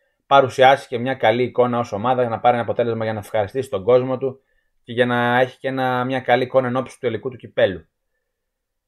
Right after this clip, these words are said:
Από εκεί και πέρα τώρα ο Άρης, ε, στα αγωνιστικά του, την προηγούμενη αγωνιστική έπαιξε, ε, με τη Λαμία, στο δακ, εκεί που έκανε ένα πολύ κακό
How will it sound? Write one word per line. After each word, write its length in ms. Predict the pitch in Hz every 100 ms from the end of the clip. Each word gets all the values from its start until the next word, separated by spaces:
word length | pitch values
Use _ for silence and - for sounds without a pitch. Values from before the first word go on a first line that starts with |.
| _ _ _
Από 280 | 170 170 214
εκεί 100 | 208
και 120 | 240
πέρα 340 | - 240 226
τώρα 280 | 220 220 202
ο 80 | 202
Άρης, 420 | 202 185 - -
ε, 840 | 180 170 165 160 156 151 139 127 -
στα 220 | - 170
αγωνιστικά 680 | 151 165 156 156 180 175 165
του, 460 | 147 139 131 120 110 107
την 120 | 135
προηγούμενη 440 | 143 147 175 170 160
αγωνιστική 920 | 143 147 127 127 156 147 131 110 98 -
έπαιξε, 680 | 139 - 123 - 113 104 104
ε, 180 | 107 104
με 160 | 113
τη 120 | 135 117
Λαμία, 640 | 101 95 180 240 240 240 _ _ _ _ _
στο 580 | - - 120 110 107 101
δακ, 320 | 160 220 214 -
εκεί 280 | 143 123 147
που 120 | 151
έκανε 420 | 151 147 135 127
ένα 180 | 123 120
πολύ 280 | - 147 208
κακό 520 | 165 117 117 92 -